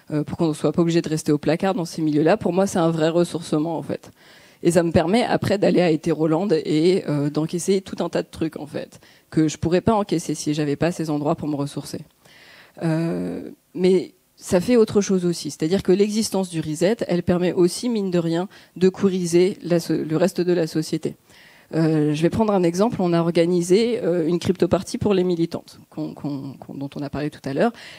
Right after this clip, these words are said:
Cette crypto-party pour les militantes, on l'a annoncée sur Twitter et sur notre programme. Et il y a quelqu'un qui est venu dire : « Oui, mais, euh, vous commencez à organiser des crypto-parties qui sont pas ouvertes à tout le monde. Qu'est-ce que c'est que ça ? Est-ce que c'est non mixte ? Les crypto-parties ne devraient jamais être non mixtes. »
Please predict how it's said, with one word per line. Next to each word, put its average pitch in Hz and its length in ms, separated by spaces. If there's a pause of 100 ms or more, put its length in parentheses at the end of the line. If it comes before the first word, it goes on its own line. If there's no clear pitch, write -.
Cette 220 200
crypto-party 220 560
pour 190 160
les 170 100
militantes, 160 580
on 170 80
l'a 165 180
annoncée 170 420 (420)
sur 143 180
Twitter 165 360
et 147 60
sur 143 140
notre 143 160
programme. 180 420 (420)
Et 185 80
il - 20
y - 20
a 170 60
quelqu'un 226 400
qui - 260
est 170 60
venu 151 320
dire : « 190 320 (320)
Oui, 277 380
mais, 226 220
euh, 180 140
vous 190 140
commencez 202 400
à 175 40
organiser 151 400
des - 120
crypto-parties - 580
qui - 100
sont 135 140
pas 135 160
ouvertes - 300
à - 60
tout - 120
le 151 80
monde. 240 560
Qu'est-ce - 220
que - 80
c'est - 160
que - 100
ça ? 240 380
Est-ce 214 100
que - 80
c'est 160 160
non 143 160
mixte ? 226 400
Les 180 100
crypto-parties - 540
ne 165 80
devraient 151 300
jamais 175 420
être 160 320
non 147 180
mixtes. » 202 540